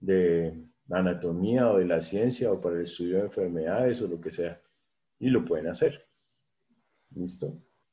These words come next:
Eh, en ese orden de ideas, esa anatomía descriptiva o sistémica es muy completa.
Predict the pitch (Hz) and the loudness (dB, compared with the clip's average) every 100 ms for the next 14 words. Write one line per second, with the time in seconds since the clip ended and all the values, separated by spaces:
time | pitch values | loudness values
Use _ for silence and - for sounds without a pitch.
0 | _ _ _ _ _ - - - - - | _ _ _ _ _ -20 -20 -20 -20 -20
1 | - - - 87 90 85 80 - - - | -20 -20 -14 0 2 2 0 -4 -12 -8
2 | 107 107 113 113 131 131 131 127 127 131 | -2 0 0 2 4 4 4 4 2 4
3 | 135 117 123 127 - - 104 113 113 117 | 6 6 6 2 -8 -6 -4 -2 0 0
4 | 104 90 87 87 98 92 95 107 - 95 | 0 -2 0 0 0 -2 -6 -6 -4 -6
5 | 87 92 87 92 - 120 - 131 117 113 | -6 -2 2 2 0 -6 -2 0 0 0
6 | 131 107 82 80 - - - - - _ | 2 4 2 0 -8 -20 -20 -20 -20 _
7 | _ _ 107 107 - 98 92 87 - - | _ _ 0 2 2 0 0 -2 -2 -8